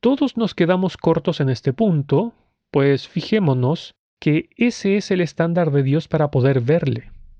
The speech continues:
Es decir, que para poder ver a Dios nuestros corazones no pueden ser de otra forma, sino completamente puros. El rey David dijo,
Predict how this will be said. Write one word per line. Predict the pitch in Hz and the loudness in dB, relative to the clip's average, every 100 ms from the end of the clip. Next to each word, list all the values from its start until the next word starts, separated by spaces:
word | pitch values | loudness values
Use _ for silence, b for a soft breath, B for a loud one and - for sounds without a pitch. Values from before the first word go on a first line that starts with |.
| - | -6
Es | 127 | -4
decir, | 156 143 202 160 180 b b | -2 0 2 2 0 b b
que | - 143 | -6 -2
para | 147 143 139 | 0 0 2
poder | 147 135 240 | 2 2 2
ver | 226 240 | 2 2
a | 190 | 2
Dios | 147 165 147 - | 4 4 2 0
nuestros | 156 - 160 | -4 -4 -6
corazones | - 156 143 165 180 - | 0 0 2 0 0 0
no | 156 143 | 0 2
pueden | 160 165 | 0 0
ser | 147 160 151 | 0 0 2
de | 147 | 0
otra | 147 143 | 0 -2
forma, | - 160 151 135 165 _ | 0 0 2 0 -2 _
sino | - - 170 185 - | -14 -4 -2 0 0
completamente | 135 120 - 175 202 - 202 170 151 165 165 170 147 | 0 0 0 0 0 -2 -2 0 0 0 -2 -4 -4
puros. | - 170 143 - - - - _ _ _ _ _ - | -2 -2 -2 -4 -12 -20 -20 _ _ _ _ _ -2
El | 139 | 2
rey | 151 220 | 2 2
David | 220 180 196 | 2 0 0
dijo, | 151 190 - 127 | 0 -4 -2 -4